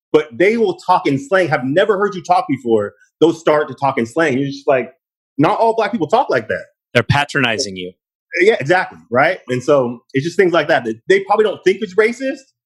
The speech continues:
Speaker 1: But man, you're like, sit on the other side of it, it's like, "That really, what, you think that's, that, that's okay? Like, you think we all talk, just talk like that?" So things like that.
Speaker 2: Yeah, yeah. Well, I do feel like the first concept to be able to create solutions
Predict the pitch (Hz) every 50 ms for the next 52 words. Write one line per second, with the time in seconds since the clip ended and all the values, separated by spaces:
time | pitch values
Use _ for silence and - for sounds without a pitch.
0 | _ _ - 123 - 143 139 147 202 208 196 175 165 160 - - 196 214 208 208
1 | 165 165 175 135 - - 160 156 - - _ _ _ - - 208 220 196 180 165
2 | 165 156 - 170 190 185 156 143 139 - 143 139 127 120 117 107 - _ _ _
3 | _ _ _ _ _ _ _ _ _ _ _ _ _ _ 123 113 - 110 127 156
4 | 151 131 131 123 131 139 - 156 143 160 147 147 - - - 127 117 117 117 123
5 | - - 113 - - 110 117 147 175 175 110 110 123 123 123 113 - - 123 120
6 | - 123 123 131 131 - 131 131 127 120 - - 147 139 143 143 151 147 147 160
7 | 165 - - - 110 101 87 - _ _ _ _ _ _ _ _ - 165 143 131
8 | 104 - 98 87 - - _ _ _ _ _ _ - - 127 123 117 101 - _
9 | _ _ _ _ _ _ _ - - 123 117 110 92 - _ _ _ _ - -
10 | - - - - - 156 156 151 147 - 160 143 - 165 170 - - 180 160 139
11 | 127 123 123 123 120 - _ - 107 - - - 139 127 131 120 - - - -
12 | - - - - _ _ _ - - 135 123 120 117 - - 139 113 - _ -
13 | 127 110 104 113 107 107 101 110 98 - - - - 120 107 107 110 107 - -
14 | 95 98 104 107 113 110 - 117 104 101 98 98 - - -